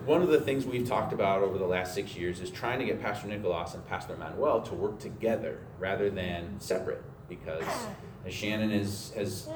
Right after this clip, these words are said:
talked to us a lot about this week, uh, you can do, you can give a hundred percent yourself, but if you join together, each person can do a hundred percent, but together you might be able to do two hundred percent or hundred fifty percent, however, depending how well you work together.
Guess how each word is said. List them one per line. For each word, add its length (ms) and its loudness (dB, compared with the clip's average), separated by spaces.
talked 240 2
to 160 4
us 100 0
a 60 0
lot 200 4
about 220 2
this 180 -4
week, 280 -6
uh, 280 -2
you 100 0
can 220 2
do, 440 4
you 80 -4
can 140 0
give 160 6
a 80 4
hundred 220 2
percent 260 -4
yourself, 640 4
but 100 0
if 160 -4
you 80 -8
join 300 -6
together, 560 2
each 160 -2
person 300 0
can 100 -2
do 120 0
a 20 0
hundred 200 0
percent, 280 -2
but 100 -4
together 220 0
you 80 -4
might 160 -6
be 60 -2
able 100 -2
to 140 -4
do 340 -4
two 80 -2
hundred 220 0
percent 320 -2
or 240 -8
hundred 260 -8
fifty 200 -6
percent, 440 -10
however, 360 -10
depending 300 -8
how 100 -8
well 180 -4
you 80 -6
work 180 -2
together. 260 -4